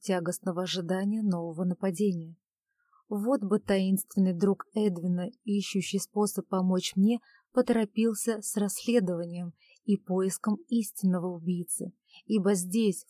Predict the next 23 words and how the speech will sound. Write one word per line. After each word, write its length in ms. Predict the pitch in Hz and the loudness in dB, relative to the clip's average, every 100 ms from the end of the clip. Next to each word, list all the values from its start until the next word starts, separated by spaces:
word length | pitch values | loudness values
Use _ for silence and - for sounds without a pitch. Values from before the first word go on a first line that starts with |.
| _ | _
в 40 | |
поместье 600 | 196 185 202 208 - 190 | 2 4 4 2 -2 0
лорда 380 | 190 208 190 185 | 2 2 2 0
Кастанелло, 680 | 214 - 196 185 190 214 208 | -2 -2 0 2 2 0 -2
я 220 | 190 185 - | -2 -2 -2
каждый 440 | 220 220 208 214 | -4 -2 -4 -6
день 360 | 208 214 202 170 | -2 4 4 2
рисковала 640 | 180 - 190 170 175 185 | -4 -4 -2 -2 -2 -4
не 140 | 190 196 | -2 -2
дожить 480 | 175 160 196 202 - | -2 -2 -4 -4 -6
до 220 | 202 214 | -2 0
нового 400 | 175 170 165 170 | 0 -4 -8 -6
рассвета. 600 | 180 - - 170 165 185 180 _ _ _ _ _ _ _ _ | -4 -4 -4 -8 -8 -12 -16 _ _ _ _ _ _ _ _
Милорд, 640 | 214 214 208 240 247 - - | 4 4 6 2 0 -8 -6
наблюдавший 680 | 220 233 208 175 233 247 214 | -2 0 0 0 0 0 -2
за 140 | 170 180 | -2 -2
моими 340 | 175 185 180 | 0 0 0
метаниями, 720 | 170 165 214 220 220 214 214 - _ _ _ | -4 -4 -4 0 0 0 -2 -8 _ _ _
чуть 260 | - 285 | -4 -4
приподнялся 760 | - 285 240 190 170 180 190 196 | 0 0 2 0 0 -4 -6 -2
на 100 | 196 | -2
своей 420 | 185 180 175 175 | -2 -6 -6 -4
лежанке. 540 | 180 170 180 170 - | -4 -6 -8 -8 -8